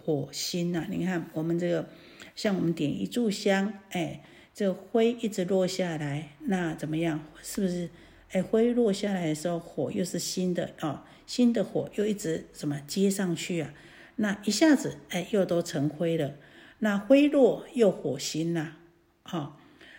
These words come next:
那如此渐渐渐渐的消磨运灭，那如此的心心不住，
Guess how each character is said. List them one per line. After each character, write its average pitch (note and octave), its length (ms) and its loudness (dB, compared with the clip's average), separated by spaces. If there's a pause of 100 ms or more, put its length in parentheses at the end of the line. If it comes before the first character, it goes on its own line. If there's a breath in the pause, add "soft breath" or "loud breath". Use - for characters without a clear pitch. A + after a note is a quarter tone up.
(120)
那 F#3+ 120 0
如 G3+ 240 6
此 E3+ 240 2
渐 A3+ 580 4
渐 F3+ 440 0
渐 F3 360 0
渐 E3+ 280 -2
的 D3+ 180 -2
消 F#3 560 -2
磨 E3+ 840 -4
运 A3 180 4
灭， E3+ 520 2 (440 loud breath)
那 G3+ 200 2
如 F3+ 220 0
此 G#3 160 -6
的 D3 260 -2
心 G3+ 520 0
心 F#3 340 -2
不 D#3+ 160 -4
住， - 420 -4